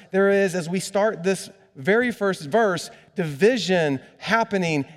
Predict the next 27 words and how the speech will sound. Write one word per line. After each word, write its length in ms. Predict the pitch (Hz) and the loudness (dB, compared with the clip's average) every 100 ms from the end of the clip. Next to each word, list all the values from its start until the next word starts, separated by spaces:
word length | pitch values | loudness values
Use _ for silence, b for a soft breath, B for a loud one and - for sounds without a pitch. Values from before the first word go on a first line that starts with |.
| B | B
everywhere 600 | 208 240 247 202 175 160 156 | 0 2 2 2 2 2 2
in 180 | 151 | 0
Israel 600 | 143 151 139 139 135 131 - B | 0 -2 -2 0 0 0 -4 B
about 260 | 156 147 | 2 2
who 160 | 147 170 | 2 -6
Jesus 400 | 143 143 139 - | -4 -4 -4 0
is, 360 | 147 135 123 - B B | 0 2 -2 -8 B B
and 160 | 160 | -6
he 400 | 131 202 190 147 | -2 -2 0 -2
is 260 | 127 135 117 | -2 -4 -2
at 420 | 143 127 - 120 | 0 0 -2 -6
the 100 | 127 | -2
middle, 500 | 127 127 123 110 - | 0 2 0 -2 -8
or 160 | 131 120 | -4 -2
in 120 | 127 | -2
the 60 | 120 | 0
middle 340 | 120 117 107 | 0 0 -2
of 160 | 117 107 | -4 -4
it. 240 | 98 - - b | -6 -10 -20 b
So 160 | b 175 | b -2
what 140 | 202 | 2
does 120 | 233 190 | 2 0
Jesus 380 | 202 165 160 | -2 -2 -6
do 180 | - 196 | -4 -2
at 120 | 170 | -2
this 120 | 156 - | -4 -10
point 520 | - 202 156 120 | -6 -2 -2 -4